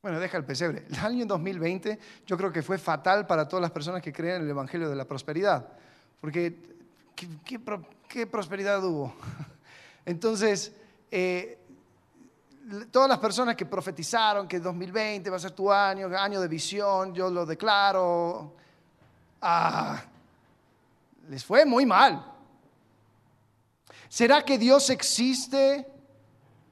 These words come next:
para algo más que una muleta tuya y mía?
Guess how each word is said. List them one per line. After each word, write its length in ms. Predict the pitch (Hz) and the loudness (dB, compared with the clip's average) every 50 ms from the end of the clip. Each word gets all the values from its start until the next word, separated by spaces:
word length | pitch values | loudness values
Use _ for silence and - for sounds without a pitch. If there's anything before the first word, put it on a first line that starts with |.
| _ _ _ _ _ _ _ _ _ _ _ _ | _ _ _ _ _ _ _ _ _ _ _ _
para 300 | - - 208 214 220 226 | 4 6 6 8 8 8
algo 240 | 254 269 254 226 233 | 8 8 6 4 4
más 360 | 220 220 233 247 269 277 269 | 6 6 6 6 6 6 2
que 200 | - - 240 220 | 0 2 4 4
una 240 | 214 233 240 233 214 | 4 4 4 4 4
muleta 600 | 202 196 196 190 185 190 220 240 233 262 240 220 | 4 4 2 2 4 4 2 2 2 0 -2 -2
tuya 340 | - 220 233 254 220 233 220 | -2 -4 -4 -2 0 0 0
y 60 | 208 202 | 0 0
mía? 360 | 214 233 285 320 392 381 | 0 2 2 2 0 -2